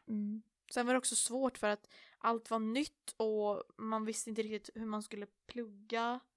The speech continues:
Speaker 1: Nej,
Speaker 2: Jag
Speaker 1: fy
Speaker 2: pluggade ju
Speaker 1: tusan.
Speaker 2: hemifrån. Jag satt ju typ i soffan och pluggade.
Speaker 1: Ja, men det gjorde jag med. Eller försökte i, i liksom en superkalla bostaden.
Speaker 2: Lägenheter.
Speaker 1: Ja, man satt där liksom i vanliga kläder, morgonrock, filt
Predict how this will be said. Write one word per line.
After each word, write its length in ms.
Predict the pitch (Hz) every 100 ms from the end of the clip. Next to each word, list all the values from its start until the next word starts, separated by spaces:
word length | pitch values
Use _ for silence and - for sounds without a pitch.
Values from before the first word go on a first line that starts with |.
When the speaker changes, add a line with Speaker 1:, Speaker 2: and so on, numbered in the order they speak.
| -
Speaker 1:
Nej, 140 | 190
Speaker 2:
Jag 100 | 175
Speaker 1:
fy 100 | -
Speaker 2:
pluggade 320 | 285 254 226 -
ju 120 | 220
Speaker 1:
tusan. 60 | 240
Speaker 2:
hemifrån. 680 | 262 208 202 202 247 190 196
Jag 100 | 226
satt 180 | 247 226
ju 40 |
typ 220 | 226 220
i 20 |
soffan 460 | 208 214 - 226 196
och 80 | 190
pluggade. 360 | 208 196 - - 214 _ _
Speaker 1:
Ja, 100 | -
men 140 | 254 269
det 160 | 285
gjorde 220 | 294 311 277
jag 240 | 226 214
med. 300 | 262 185 190 - -
Eller 180 | - 226
försökte 600 | 220 - 285 240 - -
i, 220 | - 196 -
i 160 | 214
liksom 400 | 202 - 196 185 - - _ - -
en 100 | 196
superkalla 1120 | - - 226 - 190 - 240 202 185 180 175 _ _ _ _
bostaden. 880 | - 185 190 175 - 175 175 175 170
Speaker 2:
Lägenheter. 680 | 226 214 208 226 - - -
Speaker 1:
Ja, 360 | 220 196 180 180 _ -
man 160 | 214 202
satt 280 | 254 -
där 160 | 190 175
liksom 380 | 175 175 170 -
i 120 | 180
vanliga 320 | 175 214 220
kläder, 420 | 220 185 175 180
morgonrock, 600 | 190 202 190 185 214 - -
filt 720 | - - 214 185 - -